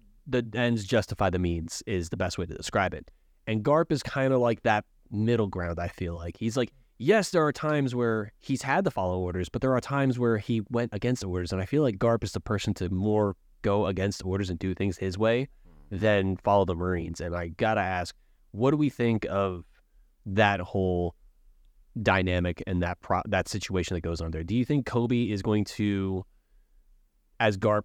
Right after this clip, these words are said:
asked him as he was leaving, fit into that Marine uniform, or do you think he's just going to not fit in that Marine uniform, as Garp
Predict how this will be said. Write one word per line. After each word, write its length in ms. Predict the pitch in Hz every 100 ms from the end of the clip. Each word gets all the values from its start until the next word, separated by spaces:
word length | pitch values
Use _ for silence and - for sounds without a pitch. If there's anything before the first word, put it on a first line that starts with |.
| -
asked 280 | 101 98 -
him 100 | 104
as 140 | 95
he 80 | 101
was 180 | 95 90
leaving, 340 | 95 98 110 - _ _ _ _ _ -
fit 200 | 139 -
into 380 | 131 131 139 131
that 200 | 123 120 117 -
Marine 520 | 139 117 117 127 123
uniform, 640 | 107 135 135 151 151 165 160 _ _
or 140 | 127 113
do 140 | 107
you 140 | 107 107
think 260 | 107 101
he's 240 | 107 98 92
just 200 | 92 -
going 240 | 92 90
to 440 | - 90 87 85 - - - _ - _ - - -
not 420 | 117 113 117 95 -
fit 120 | 104
in 80 | 90
that 160 | 87
Marine 280 | 85 85 85
uniform, 400 | 85 - 85 87
as 140 | 95 85
Garp 220 | 95